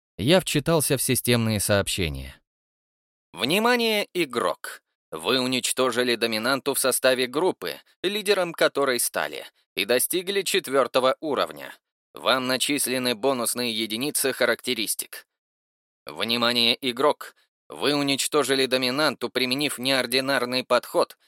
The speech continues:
поэтому получаете достижение «Зверобой». Отныне и впредь урон от дистанционных атак повышается на десять процентов».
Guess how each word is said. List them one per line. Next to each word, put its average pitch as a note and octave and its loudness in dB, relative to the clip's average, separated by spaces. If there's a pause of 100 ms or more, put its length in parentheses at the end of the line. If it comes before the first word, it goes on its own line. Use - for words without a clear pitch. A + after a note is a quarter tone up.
(200)
поэтому D3+ 2
получаете E3 2
достижение D#3+ 0
«Зверобой». D3 2 (440)
Отныне B2+ 0
и A#2 0
впредь - 0 (200)
урон E3 4
от D3+ 0
дистанционных D3+ 0
атак D#3+ 2
повышается D#3+ 2
на D3+ 0
десять B2 0
процентов». - -2